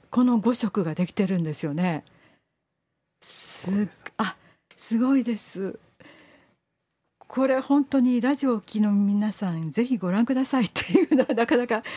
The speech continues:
Speaker 1: ちょっと変なんですけれども、あの、こんなに、あの、如実にというか、
Speaker 2: はい。
Speaker 1: 明確にお茶によって色ってこんなにも違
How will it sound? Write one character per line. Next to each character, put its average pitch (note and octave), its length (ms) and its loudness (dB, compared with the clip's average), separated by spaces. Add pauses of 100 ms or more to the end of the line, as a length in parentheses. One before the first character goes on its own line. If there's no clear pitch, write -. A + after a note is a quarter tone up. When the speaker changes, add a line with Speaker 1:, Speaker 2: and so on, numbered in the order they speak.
(180)
Speaker 1:
ち - 100 -4
ょ - 20 0
っ A3 40 0
と E3+ 240 -4 (220)
変 A3+ 240 2
な F3 100 -2
ん D#3+ 60 -6
で D3+ 80 -8
す - 100 -12
け D#3+ 120 -4
れ D#3 100 -6
ど D3+ 100 -4
も、 E3 240 0 (380)
あ A#3 160 0
の、 A#3+ 400 0 (180)
こ F#4+ 160 -4
ん G4+ 120 0
な F#4+ 100 -6
に、 F4+ 340 2 (300)
あ C4 140 2
の、 C4 340 4 (480)
如 B3+ 220 4
実 D4+ 400 2
に D4+ 160 6
と G3 140 -2
い E3+ 80 -2
う D3+ 80 -6
か、 E3 380 -4
Speaker 2:
は - 120 -18
い。 - 80 -20 (240)
Speaker 1:
明 D#4+ 400 4
確 C4+ 440 0
に A#3+ 420 2 (720)
お A#3 120 0
茶 D4 200 4
に C#4 140 6
よ C4+ 120 4
っ C4 60 -2 (180)
て B3 140 0
色 G3 260 0
っ C4 60 -10 (200)
て D#3+ 280 -2 (400)
こ - 160 -10
ん F#4+ 140 -8
な G4 100 -12
に G4 100 -10
も D#4+ 120 2
違 - 200 -6